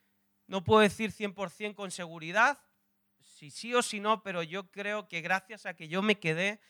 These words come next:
yo puedo seguir creciendo en el Señor. No sé si a lo mejor el dinero me hubiera podido apartar del Señor. Y, y, y,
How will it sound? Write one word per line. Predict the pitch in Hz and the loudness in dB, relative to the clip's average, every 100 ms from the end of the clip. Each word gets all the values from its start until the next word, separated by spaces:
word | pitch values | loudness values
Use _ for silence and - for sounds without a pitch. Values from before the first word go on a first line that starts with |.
| _ _ | _ _
yo | 156 175 | -12 -10
puedo | 202 202 | -8 -8
seguir | - 160 196 - | -8 -10 -10 -8
creciendo | 165 151 - 196 202 175 | -6 -6 -8 -12 -10 -12
en | |
el | 151 | -12
Señor. | - 139 175 185 - _ _ | -14 -16 -12 -14 -14 _ _
No | 202 214 | -6 -2
sé | 247 | -2
si | - | 2
a | 226 | 2
lo | 220 | 2
mejor | 214 196 233 240 | -2 -4 -2 -2
el | 233 208 | -2 -6
dinero | 196 214 233 240 | -6 -2 0 0
me | 220 190 | -2 -6
hubiera | 180 175 190 202 214 196 175 _ _ _ _ _ _ | -8 -10 -8 -2 0 0 -4 _ _ _ _ _ _
podido | 170 175 185 208 208 | -8 -6 -4 -4 0
apartar | 196 170 165 160 185 175 | 0 0 -4 -2 -6 -6
del | 175 156 | -8 -12
Señor. | 151 147 190 185 135 _ _ _ _ _ _ _ _ _ _ _ _ _ _ | -14 -12 -10 -10 -12 _ _ _ _ _ _ _ _ _ _ _ _ _ _
Y, | - 147 | -18 -14
y, | 147 - 147 147 147 123 147 147 | -14 -14 -16 -18 -20 -20 -20 -20
y, | 73 | -20